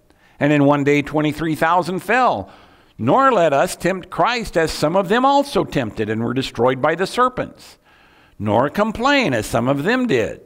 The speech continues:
as some of them also complained and were destroyed by the destroyer." Notice how Paul puts this. He says twice, "Nor let us." He identified with these believers in the Old Testament.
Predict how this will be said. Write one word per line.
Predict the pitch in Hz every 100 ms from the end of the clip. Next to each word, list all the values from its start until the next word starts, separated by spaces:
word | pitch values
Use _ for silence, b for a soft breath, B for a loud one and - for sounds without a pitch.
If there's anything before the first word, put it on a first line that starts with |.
| _ -
as | 117 113
some | 147 147
of | 147
them | 214 202
also | 165 240 220 117
complained | - 104 98 110 139
and | 139
were | 120
destroyed | 123 - 107
by | 90 107
the | 117
destroyer." | 117 - 113 123 71 - - _ _ _ _ _ _ _ b b b b b b b b b b b
Notice | 147 156
how | 165 160
Paul | - 170 175
puts | 202 269 -
this. | 117 73 - - - _ _ _ _ _
He | 123
says | 127 175 -
twice, | 196 240 165 123
"Nor | 120 127 175
let | 143 170 190
us." | 170 262 226 - - - - _ _ _ _ _ b b b b b
He | 151 180
identified | 175 143 202 277 - 139 135 147 143
with | - 123 233 -
these | 135 190 185
believers | 135 156 185 285 269 147 147 143
in | 151
the | 170
Old | 170 185
Testament. | - 240 - 262 233 -